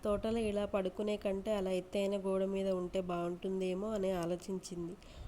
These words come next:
ఆ ఆలోచనతో ఈర్ష్య కూడా కలిగింది. తన యజమాని ఒక గిన్నెలో పాలు తెచ్చి ఇచ్చినా ఆనందం వ్యక్తం చేయలేదు. ఆ ఆలోచనలో, కోపంలో తిండి సంగతే మర్చిపోయింది.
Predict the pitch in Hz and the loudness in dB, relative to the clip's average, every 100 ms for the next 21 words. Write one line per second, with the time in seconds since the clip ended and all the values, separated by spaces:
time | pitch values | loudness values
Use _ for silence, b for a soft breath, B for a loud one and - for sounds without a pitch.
0 | B 208 196 190 202 202 214 208 220 196 | B -4 0 2 0 0 -2 -2 0 0
1 | 190 208 - 214 214 202 185 180 180 170 | 0 -4 -2 -2 0 0 0 0 -2 -4
2 | - 196 190 185 185 196 196 202 202 196 | -4 0 0 0 0 0 0 0 -2 -2
3 | 180 185 185 196 196 180 180 185 180 - | 0 2 2 0 0 -2 -2 -2 -4 -4
4 | 190 180 - 196 247 B B B B - | -6 -6 -4 -2 -2 B B B B -4
5 | 196 185 185 202 214 190 - 202 - 190 | 0 2 2 0 0 -2 -4 -4 0 2
6 | 180 175 170 180 196 190 190 190 220 208 | 2 2 0 -2 -2 0 2 0 0 0
7 | 220 220 208 185 190 196 202 196 190 190 | 0 0 -2 0 0 0 0 0 0 0
8 | 190 185 185 220 196 - 214 - 185 170 | 0 0 0 0 0 -2 -4 -2 0 0
9 | 170 170 | 0 -2